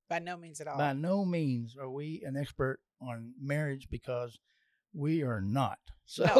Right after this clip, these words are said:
Speaker 1: oh, no, no. We're definitely not giving
Speaker 2: And, uh,
Speaker 1: marriage advice or anything like
Speaker 2: we
Speaker 1: that.
Speaker 2: are not giving advice.
Speaker 1: We're just kinda
Speaker 2: We
Speaker 1: telling our things that have happened to us
Speaker 2: Or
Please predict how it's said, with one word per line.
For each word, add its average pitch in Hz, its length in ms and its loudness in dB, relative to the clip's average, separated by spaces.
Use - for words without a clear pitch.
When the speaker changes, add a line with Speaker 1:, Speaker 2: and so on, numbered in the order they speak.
Speaker 1:
oh, 202 160 2
no, 190 180 -8
no. 180 200 -4
We're 185 200 -6
definitely 196 400 -6
not 156 180 -10
giving 160 220 -6
Speaker 2:
And, 127 200 0
uh, 127 40 -4
Speaker 1:
marriage 208 280 -2
advice 175 460 -8
or 147 100 -8
anything 175 300 -12
like 147 180 -12
Speaker 2:
we 139 120 0
Speaker 1:
that. 156 80 0
Speaker 2:
are 127 80 0
not 151 260 -2
giving 139 280 2
advice. 107 360 -6
Speaker 1:
We're - 60 -6
just 277 240 -8
kinda 214 260 -8
Speaker 2:
We - 60 -6
Speaker 1:
telling 233 400 0
our 190 480 -6
things 254 180 -2
that 233 100 -10
have 202 80 -6
happened 202 300 -4
to - 180 -6
us 214 400 0
Speaker 2:
Or 143 100 0